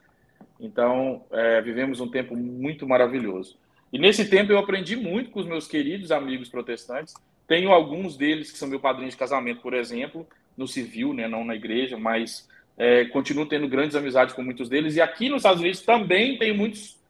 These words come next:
é, é, é, muitos amigos protestantes. Inclusive, ah, eu partilhei um pouco do meu conhecimento, né? Eu tenho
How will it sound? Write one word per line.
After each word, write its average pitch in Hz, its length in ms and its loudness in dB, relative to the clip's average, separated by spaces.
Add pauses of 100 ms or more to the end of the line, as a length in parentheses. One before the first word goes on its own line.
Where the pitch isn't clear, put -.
(240)
é, 156 120 2
é, 151 760 2
é, 127 40 0
muitos 175 1040 -6
amigos 147 340 -2
protestantes. 156 880 -6 (240)
Inclusive, 170 1120 -4
ah, 147 540 6 (300)
eu 139 100 -4
partilhei 160 520 -2
um 208 80 -6
pouco 180 260 -4
do 156 80 -10
meu 160 120 -8
conhecimento, 151 680 -10
né? 143 100 -6
Eu 147 80 -4
tenho 147 320 -8